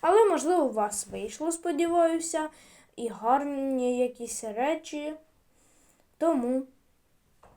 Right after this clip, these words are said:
молодці. А я буду з вами прощатися. Бажаю усім успіхів, хорошого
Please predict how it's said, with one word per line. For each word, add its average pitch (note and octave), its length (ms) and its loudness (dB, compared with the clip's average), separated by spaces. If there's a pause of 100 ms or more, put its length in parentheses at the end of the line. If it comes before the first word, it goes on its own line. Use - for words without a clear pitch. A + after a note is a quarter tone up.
(400)
молодці. A#3+ 640 0 (880)
А C#4 100 2
я F4 380 8
буду B3 320 -4
з A#3 100 -2
вами A#3+ 320 2
прощатися. D4 960 0 (140)
Бажаю C#4 600 2
усім A#3 520 -2 (540)
успіхів, E4 760 2
хорошого B3+ 840 2